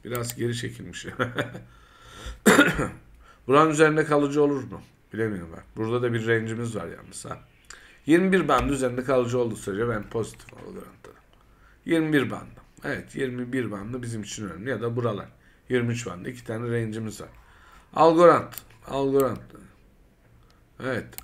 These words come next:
Çanağı şöyle yapacak. Anlaşılan. Şuradan bir çanak yapıyor. Şurada çanağın kulbu. Biraz derinden almış ama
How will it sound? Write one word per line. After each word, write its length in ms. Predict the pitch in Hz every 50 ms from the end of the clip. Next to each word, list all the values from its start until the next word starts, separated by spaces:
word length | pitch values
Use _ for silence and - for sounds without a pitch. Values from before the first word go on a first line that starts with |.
| - _ - _ _ _ _ - - _ _ _ _ _ _ _ _ _ _ _ _ - - - _ _ _ _ _ _ _
Çanağı 380 | - - 107 113 139 147 156
şöyle 280 | 156 156 156 156 156 165
yapacak. 360 | 156 - - - 85 - - - - _ _ _ _ - _ _ _ _ _ _ _ -
Anlaşılan. 540 | 101 95 87 82 82 85 - - - - - -
Şuradan 460 | - - 131 113 - 117 120 123 120
bir 80 | 123
çanak 400 | 120 - 120 120 127 127 123 -
yapıyor. 300 | 117 104 - - - - - _ _ _ _ _ _ - - - - -
Şurada 240 | - - 131 117 110
çanağın 460 | 117 - 123 110 107 113 120 127 123
kulbu. 400 | 120 131 131 123 120 117 110 92 - - - - _ _ _ -
Biraz 300 | 117 123 120 120 120 -
derinden 420 | 123 120 127 127 127 135 131 127
almış 360 | 143 131 123 127 139 139 - -
ama 340 | 117 104 127 175 202 196